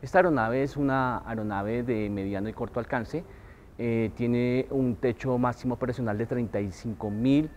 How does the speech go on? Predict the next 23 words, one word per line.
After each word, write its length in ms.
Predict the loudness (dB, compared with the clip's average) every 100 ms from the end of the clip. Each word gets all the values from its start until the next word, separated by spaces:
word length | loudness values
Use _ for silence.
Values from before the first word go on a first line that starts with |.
| -16 -20 -2
pies, 460 | 6 8 6 2 -16 -20 -20 -8
una 200 | 0 4
velocidad 400 | 4 2 0 2
de 80 | 2
novecientos 880 | 2 0 -2 -2 -2 0 0 0 -2
tres 300 | 2 4 4
kilómetros 640 | -2 0 2 2 0 -4 -8 -6
por 140 | 2 4
hora 300 | 6 4 0 -16 -20 -14 -2
y 180 | 4 4
un 100 | 4
peso 300 | 4 6 6
bruto 280 | 4 2
máximo 340 | 2 2 2 0
de 40 |
operación 520 | 0 0 0 0 -4 -2
de 100 | 0
despegue 460 | 2 2 2 2 -2 -6 -18 -4
de 100 | -2
cuarenta 380 | 2 2 2 0
y 60 |
tres 220 | -2 -2 -2
toneladas. 680 | 2 4 4 2 -14 -18